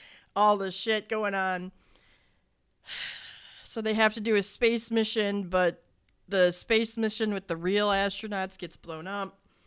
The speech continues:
And now Halle Berry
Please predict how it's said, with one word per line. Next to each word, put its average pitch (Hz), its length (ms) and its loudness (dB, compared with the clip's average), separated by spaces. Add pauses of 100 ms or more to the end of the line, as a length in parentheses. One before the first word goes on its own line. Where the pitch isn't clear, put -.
(600)
And 190 200 0
now 175 540 2 (220)
Halle 208 280 0
Berry 196 680 2